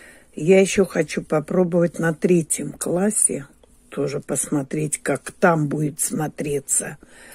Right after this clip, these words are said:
А как я меняла челнок. Щас вам покажу. Снимаем мостик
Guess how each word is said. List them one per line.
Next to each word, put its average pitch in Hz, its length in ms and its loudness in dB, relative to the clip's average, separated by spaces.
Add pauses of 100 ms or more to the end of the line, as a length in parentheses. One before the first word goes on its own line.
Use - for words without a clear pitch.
(300)
А 170 140 -2
как 214 420 2
я 190 400 4 (140)
меняла 175 800 2 (240)
челнок. 170 640 0
Щас - 320 -6
вам 151 160 -6
покажу. 147 720 -10 (880)
Снимаем 175 680 4
мостик 170 840 0